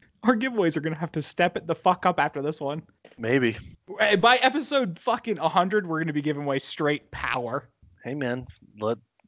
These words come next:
Speaker 2: let's fucking do it. I'm down.
Speaker 1: Shout out to last week's episode.
Speaker 2: Yeah.
Speaker 1: Matt's Lotus that he just got, we're gonna be giving away on episode hundred. <laughs>
Speaker 2: Hey, man, depends. You
Speaker 1: Yeah,
Speaker 2: gotta
Speaker 1: we'll see.
Speaker 2: Depends if I'm in a coma or not. If I'm in a coma,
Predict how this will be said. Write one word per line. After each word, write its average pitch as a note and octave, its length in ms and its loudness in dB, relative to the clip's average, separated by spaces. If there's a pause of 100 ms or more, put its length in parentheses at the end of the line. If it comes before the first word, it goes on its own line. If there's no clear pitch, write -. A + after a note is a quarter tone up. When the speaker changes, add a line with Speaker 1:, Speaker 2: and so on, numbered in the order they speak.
Speaker 2:
let's A#2+ 180 -6
fucking C#3 340 -2
do F3 200 2
it. C#3 100 -2
I'm C#3+ 100 -2
down. A2+ 160 2
Speaker 1:
Shout A3+ 140 4
out A3+ 140 4
to G#3 60 -6
last F#3+ 280 0
week's E3+ 160 -6
episode. D3+ 540 -2
Speaker 2:
Yeah. A#2+ 180 0
Speaker 1:
Matt's F#3 420 -2
Lotus F3 380 -2
that F3 160 -6
he G3 100 -8
just F3 220 -10
got, F#3 320 -2
we're E3+ 80 -4
gonna F3 180 0
be E3+ 80 -6
giving E3 380 0
away D#3+ 180 2
on D3+ 140 -2
episode E3 400 -2
hundred. G3+ 460 0
<laughs> - 60 -20 (720)
Speaker 2:
Hey, C#3 160 0
man, B2+ 400 0
depends. B2+ 680 -2 (340)
You A3 80 0
Speaker 1:
Yeah, G3 60 4
Speaker 2:
gotta A#2 140 6
Speaker 1:
we'll G#2+ 60 -2
see. - 360 -8 (220)
Speaker 2:
Depends B2+ 400 -2
if A#2+ 140 -2
I'm C3 100 0
in B2 60 2
a B2 60 -2
coma C3+ 360 2
or A2 60 0
not. A2+ 220 2
If - 100 -4
I'm D#3+ 100 4
in D#3+ 60 4
a D3+ 60 2
coma, E3 440 2